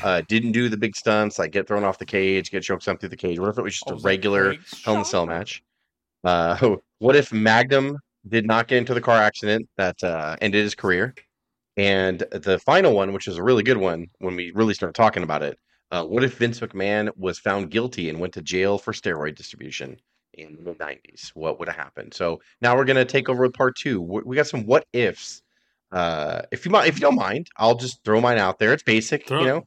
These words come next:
Speaker 3: Do it, do
Speaker 1: Cuz
Speaker 3: it.
Speaker 1: got a good one.
Speaker 2: Let's go
Speaker 1: Um,
Speaker 2: with
Speaker 1: and this
Speaker 2: a couple
Speaker 1: kind of
Speaker 2: good ones.
Speaker 1: parlay, sort of parlays a little bit off of what we covered on the first one here,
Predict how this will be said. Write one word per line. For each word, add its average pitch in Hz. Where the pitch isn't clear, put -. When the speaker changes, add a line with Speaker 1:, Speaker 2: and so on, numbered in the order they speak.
Speaker 3:
Do 165
it, 143
do 196
Speaker 1:
Cuz 123
Speaker 3:
it. 131
Speaker 1:
got 120
a 117
good 113
one. 143
Speaker 2:
Let's -
go -
Speaker 1:
Um, 107
Speaker 2:
with -
Speaker 1:
and 127
this 175
Speaker 2:
a 147
couple -
Speaker 1:
kind 175
of 202
Speaker 2:
good -
ones. 175
Speaker 1:
parlay, 160
sort 185
of 170
parlays 143
a 123
little 127
bit 135
off 123
of 101
what 110
we 113
covered 117
on 110
the 98
first 117
one 135
here, 139